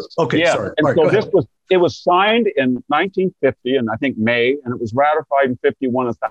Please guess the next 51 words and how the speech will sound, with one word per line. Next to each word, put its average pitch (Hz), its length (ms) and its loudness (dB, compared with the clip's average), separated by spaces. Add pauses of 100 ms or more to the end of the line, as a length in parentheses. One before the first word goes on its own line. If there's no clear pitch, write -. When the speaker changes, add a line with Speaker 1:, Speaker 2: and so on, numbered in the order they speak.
(220)
Speaker 2:
height 175 260 0 (560)
of 101 120 -4
the 113 40 -4
McCarthy 135 500 -2
period, 101 360 -2
the 110 80 -6
Cold 135 320 0
War, 101 160 0
when 120 160 0
we 160 160 2
have 156 220 0
generals 143 440 -2
weighing 131 360 0
in. 131 80 -2
And 104 300 -6
finally, 156 280 0
we 123 180 -2
said, 123 380 -2 (380)
"We 120 100 0
do 120 240 0
not 135 340 0
like 117 360 0
that." 87 240 -6 (160)
And 107 120 -8
so 113 220 -2
Article 151 440 2
eighty-eight 135 520 2
was 107 140 -8
part 151 340 2
of 127 80 2
that 113 180 2 (120)
huge 170 640 4
corpus. 131 500 -2 (340)
They 127 120 2
were 127 100 2
gonna, 127 220 0
it 101 80 -2
wasn't 180 260 2
gonna 170 140 2
be 165 100 4
articles 156 480 2
of 135 100 2
war 139 300 4
anymore. 101 380 -4
It 95 60 -6
was 110 120 -4
gonna 123 140 0
be 113 100 2
Navy, 127 500 2
Air 147 280 2
Force, 95 360 -4